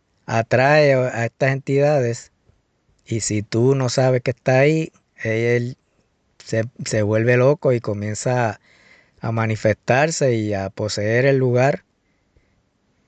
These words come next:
Y si tú no lo limpiaste, lo exorcizaste, limpiaste el objeto,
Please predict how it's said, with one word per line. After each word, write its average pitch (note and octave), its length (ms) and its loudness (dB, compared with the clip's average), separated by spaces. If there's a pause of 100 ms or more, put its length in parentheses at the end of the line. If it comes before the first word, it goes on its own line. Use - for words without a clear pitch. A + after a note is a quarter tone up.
(120)
Y G2+ 200 -4
si G#2 200 -4
tú A2 180 -2
no C3+ 380 0
lo A2 600 -2
limpiaste, A#2 1040 -2 (760)
lo G#2 320 -2
exorcizaste, A#2+ 1200 -2
limpiaste A2+ 800 0
el A#2+ 280 0
objeto, A#2+ 760 0